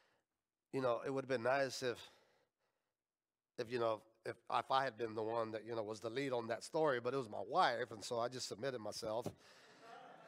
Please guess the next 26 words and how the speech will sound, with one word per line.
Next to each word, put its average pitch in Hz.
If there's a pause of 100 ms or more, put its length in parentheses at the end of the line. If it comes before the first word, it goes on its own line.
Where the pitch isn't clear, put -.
(280)
You 127
know, 131
it 123
seems 170
like 160
she 185
becomes 175
the 156
hero 170
more 165
than 151
me, 170
and, 143
uh, 139 (280)
so 151
I'll 165
just 170 (280)
give 135
her 156
support. 170 (1800)
But 160
there 196
was 170
something 247
about 170 (220)
Nellie 196